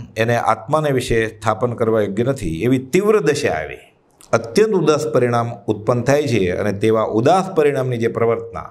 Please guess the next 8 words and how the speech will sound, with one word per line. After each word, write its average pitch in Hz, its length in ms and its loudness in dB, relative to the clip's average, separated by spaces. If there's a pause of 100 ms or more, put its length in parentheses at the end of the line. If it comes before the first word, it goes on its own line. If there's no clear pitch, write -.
(800)
કાઉન્સમાં 120 360 2
લખ્યું 127 240 2
ગૃહસ્થપણા 131 680 2
સહિતની, 131 640 -2 (380)
બહારથી 92 320 2
ગૃહસ્થ 147 300 2
વાત 101 200 2
છે, - 260 -12